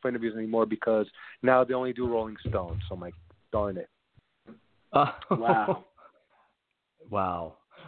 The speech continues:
Speaker 2: Well, listen, I can't, I can't say
Speaker 1: It is
Speaker 2: enough
Speaker 1: what it is.
Speaker 2: congratu-, congratulations on all the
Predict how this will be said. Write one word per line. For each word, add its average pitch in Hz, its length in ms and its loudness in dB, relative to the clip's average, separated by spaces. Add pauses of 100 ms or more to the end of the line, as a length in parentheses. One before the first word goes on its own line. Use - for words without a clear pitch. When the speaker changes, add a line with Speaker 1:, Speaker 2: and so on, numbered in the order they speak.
(160)
Speaker 2:
Well, 139 280 6
listen, 147 380 2
I 131 160 4
can't, 151 320 -2 (160)
I 131 120 2
can't 151 360 0
say 143 160 2
Speaker 1:
It 127 60 4
is - 60 6
Speaker 2:
enough 127 180 6
Speaker 1:
what 139 100 6
it 123 120 0
is. 113 60 0
Speaker 2:
congratu-, 120 520 0 (320)
congratulations 127 880 2
on 113 120 2
all 110 240 4
the 107 300 0